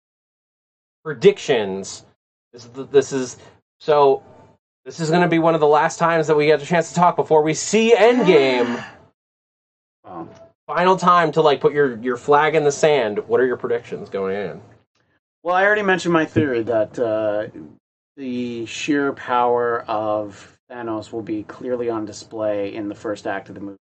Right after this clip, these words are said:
Speaker 2: What we see from the trailers is them all getting together. They're like, "All right, we're gonna make a run at it."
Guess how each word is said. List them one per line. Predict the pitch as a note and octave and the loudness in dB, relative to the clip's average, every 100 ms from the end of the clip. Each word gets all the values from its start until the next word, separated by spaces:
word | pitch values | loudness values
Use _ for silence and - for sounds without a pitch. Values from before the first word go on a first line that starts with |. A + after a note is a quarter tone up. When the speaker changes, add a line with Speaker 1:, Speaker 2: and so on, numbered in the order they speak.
| _ - | _ -18
Speaker 2:
What | B2 | -16
we | C#3 | -14
see | A#2+ - D3+ | -12 -2 0
from | D3+ D3+ | 0 -4
the | C#3+ | -4
trailers | - D#3 D3+ D3+ C3+ | -2 2 2 2 -2
is | B2 | -6
them | B2 | -4
all | A#2 C3+ | -2 -2
getting | C#3+ D3 | -2 -2
together. | D3 C#3+ C3+ C#3 - - - | 0 2 2 0 -4 -8 -8
They're | D3+ | -4
like, | D3 C#3+ | -2 0
"All | |
right, | C#3+ B2+ B2+ | 2 2 -2
we're | B2 | -4
gonna | C#3 C#3+ | -2 0
make | C#3 C3+ | 0 -2
a | B2 | -4
run | C3+ C3+ | -4 -4
at | A#2+ | -4
it." | G#2 | -6